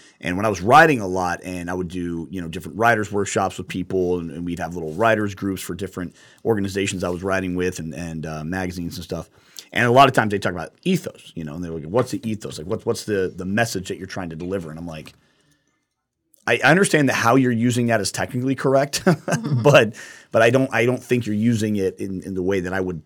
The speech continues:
Speaker 1: wanna use it." And so for me, it's more of, like, the character, character is, I look at character as two main different things, right? If I'm judging someone's character, here's the way I look at them.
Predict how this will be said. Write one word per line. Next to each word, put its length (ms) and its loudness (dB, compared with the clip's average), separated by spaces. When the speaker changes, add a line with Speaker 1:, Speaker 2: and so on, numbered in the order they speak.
Speaker 1:
wanna 340 -4
use 360 -2
it." 140 -6
And 180 0
so 200 6
for 160 4
me, 240 6
it's 160 2
more 220 4
of, 100 0
like, 220 2
the 80 0
character, 800 2
character 640 2
is, 600 0
I 100 4
look 220 4
at 80 -6
character 420 2
as 240 -4
two 260 2
main 300 0
different 340 -8
things, 440 -18
right? 260 -6
If 140 0
I'm 160 6
judging 340 6
someone's 420 -2
character, 640 -8
here's 280 -2
the 60 2
way 180 4
I 80 0
look 160 -8
at 80 -20
them. 140 -20